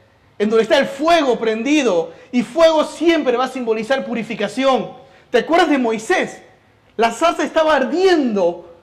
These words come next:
y Dios le dijo a Moisés, "Quítate los zapatos,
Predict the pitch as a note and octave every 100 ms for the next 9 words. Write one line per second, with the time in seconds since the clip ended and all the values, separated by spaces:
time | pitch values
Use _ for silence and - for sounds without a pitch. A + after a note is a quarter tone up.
0 | _ _ _ _ _ _ F4 C4 B3+ -
1 | C4+ C#4 D#4 C#4+ B3 D4 D#4 C#4 B3 -
2 | C4+ - - - - G#4+ G4+ G4 C4+ -
3 | C4 A#3 A3+ C4 A#3+ D4 B3+ B3+ A#3 -